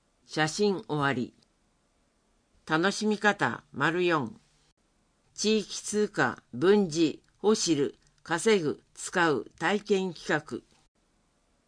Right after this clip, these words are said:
お金であり、メッセージカードでもある地域通貨、分字との特別コラボ企画。街で働く人と一緒にお仕事をして、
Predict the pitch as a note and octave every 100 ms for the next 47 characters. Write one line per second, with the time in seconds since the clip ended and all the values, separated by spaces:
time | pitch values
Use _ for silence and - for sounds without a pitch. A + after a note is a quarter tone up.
0 | _ D3+ D#3 F#3+ F#3 E3 - _ _ _
1 | - G3+ G3 F3 C3 - _ _ - D#3
2 | D#3 - G#3 G3+ F#3+ G#3 F#3+ F3 B2+ G#2
3 | - _ D#3 G#3 F#3 D#3+ D#3 A2 - -
4 | - G#3+ G#3 - - G#3 G#3 - A#2 -
5 | - B2+ F#3 G3 D3+ D#3 - - - F3+
6 | E3 G#2+ - D3+ D#3 G#3 G#3 - - F#3+
7 | F#3+ F3+ F3+ - F#3+ - - A2 _ _
8 | _ _ _ _ _ _ _ _ D#3 E3
9 | - G#3+ F#3+ E3+ F3 E3+ E3+ E3+ D#3 E3
10 | D#3 G#2+ - - C#3+ - A3+ G#3+ G3 G3
11 | G#3+ G3+ F#3 D#3+ D3+ - B2+ A2